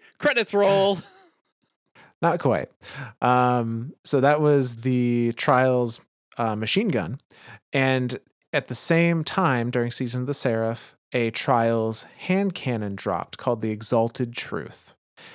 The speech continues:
Speaker 2: And that tells us the other side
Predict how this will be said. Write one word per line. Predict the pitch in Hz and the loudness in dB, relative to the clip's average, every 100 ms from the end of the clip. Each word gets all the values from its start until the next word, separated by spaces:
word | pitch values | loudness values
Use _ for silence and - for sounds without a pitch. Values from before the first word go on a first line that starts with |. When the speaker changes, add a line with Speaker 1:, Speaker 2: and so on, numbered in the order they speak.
| - - | -18 -8
Speaker 2:
And | 110 | 0
that | 135 139 | 0 0
tells | - 135 127 117 | -2 0 2 2
us | 120 113 - - _ _ - | 0 0 -2 -4 _ _ -16
the | - 120 | -4 2
other | 190 160 123 | 4 4 0
side | - 87 55 - | 0 -2 -4 -12